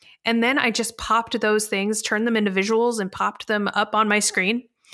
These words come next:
And I made sure that I didn't look at anybody else's design work while I was doing this practice, which I think is very important because then I would be influenced by others' work. So I put, like, for me, I love change so much.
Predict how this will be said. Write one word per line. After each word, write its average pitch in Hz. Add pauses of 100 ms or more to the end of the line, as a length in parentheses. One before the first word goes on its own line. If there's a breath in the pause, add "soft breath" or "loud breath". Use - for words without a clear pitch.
(480 loud breath)
And 214
I -
made 262
sure 262
that 220
I 202
didn't 233
look 233
at -
anybody 233
else's 202
design 175
work 165
while 175
I 165
was 165
doing 160
this 196
practice, 214
which 185
I 160
think 185
is 180
very 175
important 180
because 190
then 185
I 185
would 175
be 175
influenced 165
by -
others' 180
work. - (600 loud breath)
So -
I 240
put, 320
like, 226 (100)
for 254
me, 277
I 233
love 196
change 233
so 196
much. -